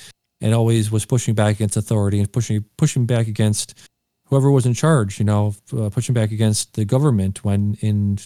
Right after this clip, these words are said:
in Winter Soldier, pushing a-, pushing back against, pushing back against,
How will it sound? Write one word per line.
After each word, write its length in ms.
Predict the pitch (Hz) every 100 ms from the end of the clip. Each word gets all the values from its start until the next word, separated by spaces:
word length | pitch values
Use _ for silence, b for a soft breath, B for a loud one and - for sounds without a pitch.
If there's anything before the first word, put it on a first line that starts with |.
| -
in 200 | 117 104
Winter 160 | 107 113
Soldier, 560 | - 139 139 101 92 98 B B _ -
pushing 300 | 120 113 110
a-, 140 | 110
pushing 340 | - 131 123
back 260 | 113 117 117 _
against, 380 | 117 113 - - b _
pushing 320 | 170 160 147
back 300 | 120 139 139
against, 680 | 113 104 120 113 - - -